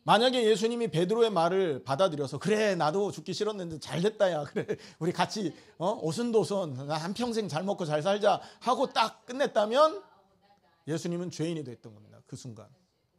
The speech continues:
왜요? 자기를 위해서 무언가를 선택했기 때문에. 자기를 위해서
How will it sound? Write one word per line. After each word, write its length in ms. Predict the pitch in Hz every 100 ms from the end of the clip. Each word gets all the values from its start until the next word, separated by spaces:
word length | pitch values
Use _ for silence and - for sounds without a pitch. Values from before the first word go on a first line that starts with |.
| _ _ _
왜요? 400 | 135 156 123 117 _ _ _ _ _ _ _ _ _ _ _ _ _ _ _
자기를 640 | - 143 143 156 156 156 135
위해서 580 | 135 127 147 165 202 - _ _ _ _ -
무언가를 480 | 127 139 131 127 117
선택했기 500 | 180 175 139 107 -
때문에. 360 | 113 110 117 -
자기를 460 | 139 147 185 180
위해서 440 | 151 127 147 170